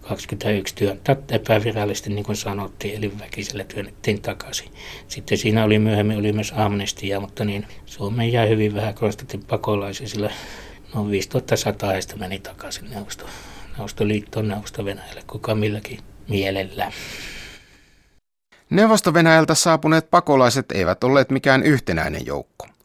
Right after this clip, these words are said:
Speaker 2: Venäläisten lisäksi Suomeen saapui myös niin sanottuja heimopakolaisia, eli itäkarjalaisia ja inkeriläisiä.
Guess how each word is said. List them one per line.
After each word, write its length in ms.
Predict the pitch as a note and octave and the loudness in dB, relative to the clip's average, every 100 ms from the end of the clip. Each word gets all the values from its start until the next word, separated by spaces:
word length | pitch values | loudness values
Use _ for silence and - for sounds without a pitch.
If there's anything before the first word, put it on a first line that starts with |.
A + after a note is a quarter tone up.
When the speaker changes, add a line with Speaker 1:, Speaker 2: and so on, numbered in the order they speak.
| _ - - - | _ -20 -16 -4
Speaker 2:
Venäläisten 520 | F2+ F#2 G#2 G2 A#2+ | 0 4 4 4 4
lisäksi 380 | A#2 B2 A2+ A2+ | 4 4 4 2
Suomeen 440 | - B2+ A#2+ A2+ | 4 4 6 6
saapui 560 | G#2+ A#2+ A2+ A#2+ A#2 A2+ | 6 6 4 4 2 2
myös 240 | G#2 G2+ A2 | 0 0 2
niin 160 | A2 | 0
sanottuja 500 | - A2+ A2 - A2+ | 2 2 0 4 4
heimopakolaisia, 1120 | B2 C#3 A2 E2+ E2+ - E2+ E2+ E2 - E2+ E2+ | 6 6 6 4 0 0 2 4 2 2 2 2
eli 300 | F2+ F2+ E2+ - | 4 0 -2 -12
itäkarjalaisia 1040 | - E2 - C3 C3 A#2 A2 G2+ G#2+ G2+ | -4 -4 4 4 6 6 6 6 4 6
ja 100 | G2+ | 6
inkeriläisiä. 880 | G2 F#2 E2 C#2 A1 G#1+ - - | 4 0 -2 -4 -6 -6 -6 -8